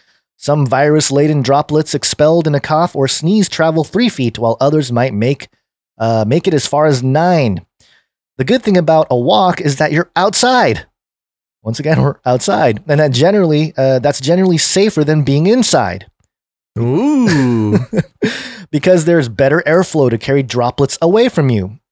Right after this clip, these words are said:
Speaker 1: And as
Speaker 2: Mm-hmm.
Speaker 1: long as you're trying to maintain six feet of separation as much as possible,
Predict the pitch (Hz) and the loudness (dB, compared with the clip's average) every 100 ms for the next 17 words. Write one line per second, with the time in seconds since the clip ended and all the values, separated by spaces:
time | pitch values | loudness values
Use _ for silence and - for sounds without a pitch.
0 | - 135 127 127 113 113 131 190 190 156 | -6 -2 -2 0 -2 0 2 2 2 2
1 | 143 117 - 143 156 185 180 160 143 156 | 0 0 -4 -2 0 2 0 0 0 0
2 | 151 - 175 160 - 165 - - 156 131 | 0 -2 0 0 0 -4 -6 -2 0 0
3 | - 147 127 170 208 147 139 131 120 143 | 0 -2 0 0 0 0 -2 -2 -4 -2
4 | 160 139 - 233 240 160 143 156 | -2 -4 -2 -2 -2 0 0 0